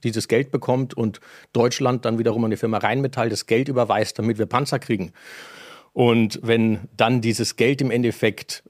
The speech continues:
immer mehr an Wert verliert und immer mehr, äh, ja, obsolet wird,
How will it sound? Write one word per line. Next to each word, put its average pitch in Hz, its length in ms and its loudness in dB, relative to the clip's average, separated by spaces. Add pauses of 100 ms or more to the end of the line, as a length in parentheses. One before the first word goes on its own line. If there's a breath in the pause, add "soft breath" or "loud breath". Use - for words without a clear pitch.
(220)
immer 156 200 4
mehr 131 180 2
an 113 160 0
Wert 120 180 2
verliert 117 340 0
und 110 160 -2
immer 147 220 2
mehr, 123 560 0
äh, 110 560 -2
ja, 110 160 0
obsolet 123 500 0
wird, 165 300 0